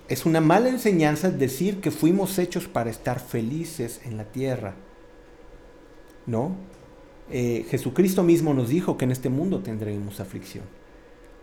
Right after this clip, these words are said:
Ok, entonces, la debilidad es parte de la vida del hombre. Los problemas son parte de la vida del hombre. Ok, entonces, ¿qué vamos a hacer? ¿Vamos a hacer el club de la lástima?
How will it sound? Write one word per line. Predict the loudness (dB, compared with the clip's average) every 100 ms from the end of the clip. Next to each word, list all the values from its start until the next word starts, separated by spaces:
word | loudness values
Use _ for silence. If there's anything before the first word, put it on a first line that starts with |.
| -20 -20 -20 -20 -20 -20 -20 -20 -20 0
Ok, | 2 6 6 6 -2 -14 -20 -20 2
entonces, | 4 8 6 4 0 -6 -16 -20 -20 -20 -20 -20 -20 -20 -20 -20 -20 -12 6
la | 8
debilidad | 10 8 6 6 8 8
es | 6 2
parte | 0 0 0 -2 -2
de | 0
la | 0
vida | 0 -2 -4
del | -4 -4
hombre. | -6 -6 -4
Los | -2 -2
problemas | -2 0 2 4 4 0
son | 0 -2 -2
parte | -2 -2 -4 -6
de | -6
la | -4 -4
vida | -2 -2
del | -4 -6
hombre. | -6 -8 -10 -18 -20 -20 -20 -20 -20 -2
Ok, | 4 8 10
entonces, | 8 8 6 2 2 -2 -6 -16 -20 -20 -20 -20 -20 -20 -20 -20 -20 -6 4
¿qué | 6
vamos | 6 4 4
a |
hacer? | 6 6 4 4
¿Vamos | 2 4 2
a |
hacer | 4 6
el | 4 4
club | 2 6
de | 6
la | 6
lástima? | 4 2 0 0